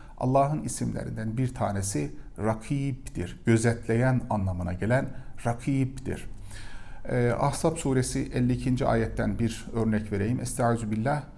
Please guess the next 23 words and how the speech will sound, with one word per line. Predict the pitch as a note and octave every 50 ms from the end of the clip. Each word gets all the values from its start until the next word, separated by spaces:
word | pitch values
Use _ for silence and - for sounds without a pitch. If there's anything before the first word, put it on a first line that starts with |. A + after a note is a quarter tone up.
| - - - -
"Ve | B2+ B2 -
kânallâhu | - C3+ C3 B2+ B2+ B2 A#2+ B2 C3+ C#3+ C3+ B2+ - C#3+ C#3+ - -
alâ | - C3+ B2 A#2+ A#2 A#2+
kulli | - - C3 A#2 A2 A2+
şeyin | - - B2+ B2 A#2+ - - C3 C3 C3 C3 - - - - - - A2+
rakîbe." | A2 A2 - - A2 G#2 G2+ -
Allah | - - A#2+ B2 A#2 A#2+ B2+ C#3 B2+ - - - - - - -
her | - - C#3 D3 D3
şeyi | C3 - - - A2+ G#2+ A2 A#2 C3 C3 - - - - - - - -
gözetleyendir | - A2+ G#2 A#2 A2+ G2+ G#2 G#2 A2+ A2 A2+ A2 G#2 G2 G2+ C3 C3+ - - - - - - -
ifadesi | - - - A#2 G#2 G2+ G2 G2 G2 - - C3+ C#3 D3 D3 - - -
Allah'ın | - A#2+ A2+ A2+ A2 A2 A#2 B2+ C3 A#2+ B2
böyle | C3 C3 B2 A2 G2+ G2+
bir | G#2 A2
isminin | - - - - - A2 G#2+ G2+ -
olduğunu | - - A2+ G2 G2+ F#2+ F#2+ A#2 B2 A#2+
bizlere | A2+ G#2 F#2+ G2 G2+ A#2 C3 C3 B2+ - - - - - - -
ifade | - - - B2 A#2 A#2 B2 B2
eder. | G#2+ F#2+ F2 F#2+ - - - - - - - - - - - - - - - - -
Yine | A#2+ A#2 C3
İbnül | C#3+ C3+ B2 B2+ C#3+ C#3+ C3+ C3
Arabi, | C3 C3 B2+ C#3+ D#3+ E3 E3 E3 - - - - - - - - - -
e, | A#2+ A2 G#2